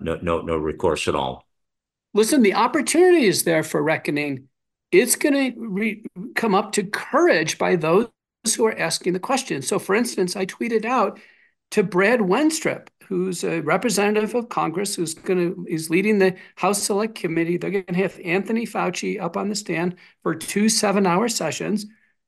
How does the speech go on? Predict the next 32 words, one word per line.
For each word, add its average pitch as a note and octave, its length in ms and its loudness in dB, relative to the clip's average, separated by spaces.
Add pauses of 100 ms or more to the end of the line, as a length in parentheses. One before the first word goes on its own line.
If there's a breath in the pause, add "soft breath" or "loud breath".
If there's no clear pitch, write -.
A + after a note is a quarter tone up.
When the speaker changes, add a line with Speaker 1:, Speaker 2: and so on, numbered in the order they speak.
(220)
Speaker 2:
You F3+ 120 2
know, G#3+ 220 4
I G#3 320 2 (680)
basically B3+ 460 2
said, C4 240 2
"Listen, C4+ 300 0
are D#3 160 0
they A#3 120 4
gonna B3+ 200 0
bring G3 240 2
up A3 160 -2
the F#3+ 140 -2
original F3+ 420 -4
papers G3+ 440 -4
published F#3+ 420 -6
by F#3+ 160 0
Ralph F3+ 400 0
Baric E3+ 360 0
in F3 80 -2
twenty G3 300 -10
fifteen, G3+ 420 -6
twenty F3 260 -2
sixteen, G#3 640 0 (580 loud breath)
uh, E3 260 0
where G3 460 0
it F3+ 160 4
appears C#4+ 540 2 (100)
as E3+ 160 0
if E3 140 -2
they F3+ 140 -4
created D#3 480 -6
covid E3+ 520 -4